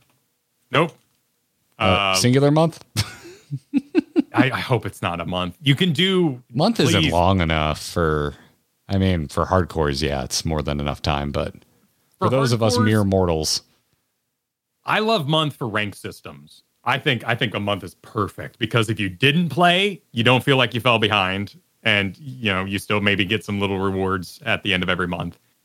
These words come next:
Speaker 1: Yeah, resetting every month in, in a rank system, I really like that. 'Cause there's always an invite to come back.
Speaker 2: Yeah, 'cause I think D three seasons are three months.
Speaker 1: That sounds right to me, three or four.
Speaker 2: Yeah.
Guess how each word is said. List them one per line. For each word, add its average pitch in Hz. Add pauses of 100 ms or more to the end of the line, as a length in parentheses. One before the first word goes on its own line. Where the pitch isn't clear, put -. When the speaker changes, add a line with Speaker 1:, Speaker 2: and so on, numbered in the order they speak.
(760)
Speaker 1:
Yeah, 120
resetting 156
every 120
month 101
in, 101
in 95
a 90
rank 87
system, -
I 92
really 87
like 71
that. 73 (2000)
'Cause 101
there's 92
always 101
an 92
invite 85
to -
come 80
back. 71
Speaker 2:
Yeah, 107
'cause 95
I 135
think 180
D 101
three 101
seasons 78
are 76 (340)
three 87
months. - (1000)
Speaker 1:
That 131
sounds 101
right 95
to 104
me, 90
three 95
or 85
four. 87 (180)
Speaker 2:
Yeah. 92